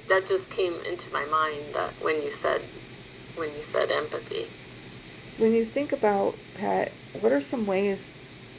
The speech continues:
Speaker 2: when you think about this idea of being special or feeling special, or, uh, what are some ways that you make yourself feel special?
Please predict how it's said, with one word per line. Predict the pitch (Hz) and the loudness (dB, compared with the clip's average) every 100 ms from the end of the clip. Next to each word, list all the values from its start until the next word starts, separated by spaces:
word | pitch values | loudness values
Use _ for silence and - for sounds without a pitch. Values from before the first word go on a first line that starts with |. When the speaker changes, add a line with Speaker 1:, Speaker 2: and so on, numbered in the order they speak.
| - - | -18 -10
Speaker 2:
when | 180 | 0
you | 208 | 0
think | 208 262 | 2 2
about | 233 220 196 185 - - 185 | 4 6 6 6 0 -8 -4
this | 190 190 | -4 2
idea | 190 190 202 190 180 - - | 2 4 4 4 2 -6 -4
of | 165 - | -4 0
being | 185 190 185 | -2 0 -2
special | - 170 170 - 170 | 0 0 0 0 2
or | 160 165 - - - - | 2 2 -4 -14 -14 4
feeling | 208 190 180 | 6 6 2
special, | 180 170 170 - 170 | -2 -2 -2 0 2
or, | 170 - | 2 2
uh, | 175 180 - - - - - - - | -2 -2 -8 -16 -16 -16 -16 -14 2
what | 220 | 4
are | 311 | 4
some | - 247 | 0 2
ways | 208 196 | 4 4
that | - | 0
you | 190 196 | -2 0
make | 190 - | 0 0
yourself | 165 - 175 175 | -4 2 2 2
feel | - - - | 0 -2 -2
special? | - - - - - | -2 -2 -2 -6 -6